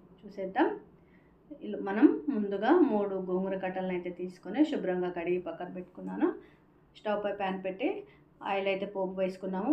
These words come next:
ఆయిల్ హీట్ అయ్యాక పోపు గింజలు వేసుకున్నాను. అలాగే నాలుగు కట్ చేసి పట్-, కట్ చేసి పక్కన పెట్టుకున్న పచ్చిమిరపకాయలను కూడా యాడ్ చేసుకున్నాను. ఇవి కొంచెం ఫ్రై అయ్యాక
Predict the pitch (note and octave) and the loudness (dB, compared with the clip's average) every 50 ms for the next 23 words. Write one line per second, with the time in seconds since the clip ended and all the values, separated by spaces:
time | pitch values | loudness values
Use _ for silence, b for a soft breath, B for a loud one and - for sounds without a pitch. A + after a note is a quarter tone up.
0 | D#4 - G3+ F#3+ F3+ F#3+ F#3+ F#3 F#3 G3+ F3+ F#3 F3+ F#3 F3+ F3+ F#3 - B3 A#3+ | 2 2 0 0 0 0 0 -2 -4 -4 -4 -2 -2 -2 0 0 0 0 -2 -2
1 | A3 G3+ G3+ G3 F#3+ G3 G3 G3+ G3+ G3 F#3 F#3 F3+ F3+ F3+ - - - F#3+ F#3 | -2 -2 -4 -4 -6 -6 -6 -6 -6 -6 -6 -4 -4 -4 -6 -6 -8 -8 -6 -4
2 | F#3 F3 F3 G3 C#4 F#4 - B B B B B _ - G#3+ G#3 F#3+ F#3+ G3 B3 | -4 -4 -2 0 0 0 0 B B B B B _ -8 -4 -2 -2 -2 0 2
3 | E4 F4 C#4 A3+ G3 G3+ G#3 G#3 A3 A3+ - - - - G3+ G3 - G#3 G3+ G3+ | 4 6 6 6 4 2 2 0 -2 -4 -4 -8 -10 -10 -10 -8 -8 -8 -8 -8
4 | - A3 G#3+ - G3 F#3 F#3+ - - _ _ _ _ _ _ _ _ _ _ _ | -8 -8 -8 -8 -8 -10 -10 -14 -20 _ _ _ _ _ _ _ _ _ _ _
5 | - - G3+ G#3 - G#3+ G#3+ G#3 - - G#3 G3 F#3+ G3+ G3+ G3 G3+ F#3+ G3 - | -10 -8 -8 -6 -4 -4 -4 -4 -4 -4 -4 -4 -4 -4 -4 -4 -6 -6 -8 -8
6 | - G3 G3+ A#3+ D4+ F4 E4+ - - - _ _ _ _ _ _ _ _ _ - | -10 -6 -2 0 0 0 0 -4 -10 -20 _ _ _ _ _ _ _ _ _ -12
7 | F#3+ F3+ - A3 G#3 G3+ G#3 - - G3 G3 F#3+ G3 G3 - G3+ G3+ G#3 G3 F#3+ | -12 -10 -8 -6 -6 -6 -8 -6 -4 -2 -2 -2 -4 -6 -6 -6 -2 -2 -2 -2
8 | F#3+ F#3+ - G3 F#3+ - - - G3 F#3+ G3 A3+ C#4 - F4 A#3+ A#3 A3 A3+ A3 | -2 -4 -8 -10 -12 -12 -12 -12 -10 -8 -6 -6 -6 -6 -6 -6 -6 -4 -4 -2
9 | A3 A3 A3 A#3+ A#3 A3+ - G#3 G3+ G#3 G#3 G#3+ G#3 G#3 G#3 G#3 - | -2 -2 -2 -4 -6 -6 -6 -4 -2 -2 0 0 0 0 -2 0 0